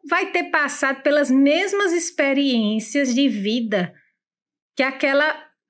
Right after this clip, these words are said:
matriz passou. E as experiências é que vão formando a pessoa, tá certo? Então, a formação desse caráter,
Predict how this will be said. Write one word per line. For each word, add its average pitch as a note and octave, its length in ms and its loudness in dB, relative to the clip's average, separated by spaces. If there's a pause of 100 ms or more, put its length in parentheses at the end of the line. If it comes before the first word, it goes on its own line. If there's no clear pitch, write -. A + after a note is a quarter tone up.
matriz B3+ 800 -2 (120)
passou. C4 640 -2 (680)
E C#4 120 2
as F4 200 0
experiências D#4+ 800 0
é D4+ 100 0
que D4+ 160 -2
vão D4 180 2
formando C4 540 0
a B3+ 40 -2
pessoa, D4 720 -2 (560)
tá G3 100 -8
certo? A#3 340 -2
Então, C#4 420 0 (1120)
a G#3+ 100 -2
formação C4 580 2
desse G#3+ 280 -2
caráter, G3 960 -4